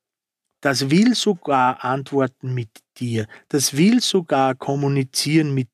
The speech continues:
dir. Aber wir sind nicht gewohnt, es zu fragen. Und dieser Austausch, diese Kommunikation mit deinem Wesen ist eine Kommunikation mit einer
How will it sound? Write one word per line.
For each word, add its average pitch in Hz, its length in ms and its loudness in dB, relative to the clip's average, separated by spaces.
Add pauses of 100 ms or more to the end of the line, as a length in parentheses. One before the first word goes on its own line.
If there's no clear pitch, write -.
dir. 117 420 -2 (800)
Aber 151 240 0
wir 165 140 4
sind 180 320 2
nicht 185 220 0
gewohnt, 160 500 2
es 175 160 2
zu - 140 -2
fragen. 139 800 -2 (1700)
Und 135 280 -4
dieser 135 360 0
Austausch, 120 800 0 (380)
diese 139 520 0
Kommunikation 147 1080 0
mit 185 240 0
deinem 127 380 -2
Wesen 180 680 2 (1120)
ist - 500 2
eine 151 240 0
Kommunikation 147 1300 0
mit 180 180 2
einer 156 600 2